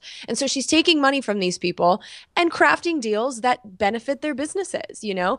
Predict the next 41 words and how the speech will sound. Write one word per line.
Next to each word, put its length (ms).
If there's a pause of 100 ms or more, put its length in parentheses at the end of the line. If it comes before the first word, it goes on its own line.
(200)
They 100
all 160
wanna 140
make 180
sure 380
that 180 (260)
businesses 440
that 180
invest 400
in 180
other 220
countries 540
don't 240
get 180
screwed 320
over. 300
And 80
it's 120
like, 200
they're 100
so 380
concerned 480
about 240
the 80
businesses 600
being 280
okay 260
that 160
they're 100
forgetting 460
that 140
the 60
citizens 640 (300)
that 140
work 260
for 100
these 160
businesses, 680 (260)
that, 460
you 120
know, 200